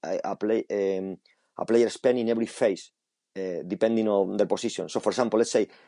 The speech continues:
we got a, a speedy fullback. So, uh, he or she will have a bigger number of decelerations and accelerations and high speed runs, uh, in, in the phase three,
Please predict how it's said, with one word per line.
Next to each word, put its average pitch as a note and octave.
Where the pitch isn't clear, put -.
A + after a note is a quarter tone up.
we G#2+
got A#2
a, G#2+
a G#2
speedy D3
fullback. B2
So, -
uh, G#2
he D3+
or A2+
she D3+
will A#2+
have B2+
a A2
bigger G2+
number B2
of G#2+
decelerations A2+
and G#2
accelerations A2
and G2
high B2+
speed B2
runs, C3
uh, G#2+
in, A#2
in A2
the G2
phase -
three, C#3